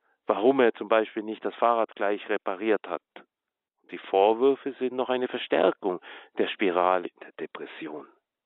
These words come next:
Hildegard deutet an, dass diese Person sich sogar körperlich selber verletzt. Wir würden heute sagen, schneidet. Zitat,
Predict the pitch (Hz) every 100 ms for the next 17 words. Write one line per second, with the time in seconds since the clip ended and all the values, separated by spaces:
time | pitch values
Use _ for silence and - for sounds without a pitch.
0 | _ _ _ _ - 156 185 143 - 110
1 | 104 - - 101 156 196 - - - -
2 | _ - 110 - 117 123 135 - 107 98
3 | - 107 123 143 165 190 - - - 147
4 | - 123 - 107 - - 156 208 - 117
5 | 107 107 - - - - - - - 190
6 | 139 - 92 98 95 - - - - -
7 | _ _ - - _ _ _ - 85 87
8 | 85 - - 87 87 - 110 98 131 -
9 | - - - _ - - - 117 - 107
10 | 117